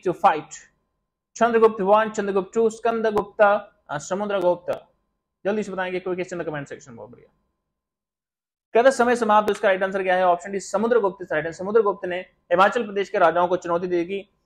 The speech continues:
आई जाओ जिन्हें मेरे ने लड़ना, तो सभी आई जाओ, तो तू सभी आई जाओ। आगे बढ़ते हैं, मुरांगला पर्वत चोटी कहां पर स्थित है? ठीक है, तो ये basically ये मुरांगला है लाहौल स्पिति। ये आसान सवाल है, option सी मुरांगला पर्वत चोटी option सी में है, ठीक है।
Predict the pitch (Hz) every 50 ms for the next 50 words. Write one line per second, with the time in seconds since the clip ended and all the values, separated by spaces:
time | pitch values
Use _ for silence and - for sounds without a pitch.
0 | _ _ _ _ - 160 190 196 190 190 202 208 202 196 180 175 196 185 170 160
1 | 165 165 170 170 170 165 170 170 170 170 170 170 170 170 165 175 185 - - 143
2 | 139 156 156 151 151 151 156 151 151 151 165 - 160 135 - 123 127 127 123 123
3 | - 135 - - 147 147 147 147 135 117 - _ _ _ _ _ _ _ _ _
4 | _ _ _ _ _ _ _ _ _ - 180 180 208 226 233 247 277 269 240 240
5 | 233 240 233 220 226 208 202 202 226 233 233 226 214 214 - 165 165 180 196 190
6 | 175 190 185 180 - 160 143 143 139 127 117 - 170 180 220 214 151 123 - 175
7 | 175 202 233 226 185 165 185 185 185 214 202 208 208 208 214 208 190 180 175 175
8 | 175 196 196 196 196 220 220 190 160 147 147 156 170 170 165 156 147 156 180 214
9 | 214 - - - 180 185 208 214 214 202 196 190 208 240 226 190 165 - - 190
10 | 180 - 190 165 143 139 139 151 160 175 190 202 190 185 190 185 185 185 190 190
11 | 247 240 202 180 - 202 190 - - 170 156 151 135 - 147 156 190 226 208